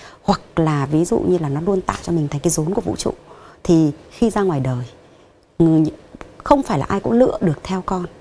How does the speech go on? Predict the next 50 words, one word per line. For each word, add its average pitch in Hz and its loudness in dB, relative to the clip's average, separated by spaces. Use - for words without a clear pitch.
Và 151 0
cái 226 4
quan 262 2
trọng - -2
nhất 285 -2
là 180 0
con 196 0
không 214 -4
nhận 202 -2
diện - -2
được 151 -2
đúng 175 -2
sai, 208 -4
nên 214 -2
không 220 -4
nên. 220 -4
Thì 165 2
từ 151 2
đấy 139 0
là - -6
bất - -2
kỳ 180 2
cái 147 0
vấn 156 0
đề 185 0
gì, 127 -2
kể 165 2
cả 139 0
các - -6
thầy 170 -2
cô 185 0
có 175 -2
đúng, 175 0
thì 175 -2
với 180 4
các 370 4
bạn - -4
ý, 156 0
nó 190 2
chỉ - 0
là 131 0
một 135 -2
câu 196 2
phê 208 -2
bình 143 4
hay 196 -4
là 160 2
một 139 -2
câu 185 2
gì 139 -2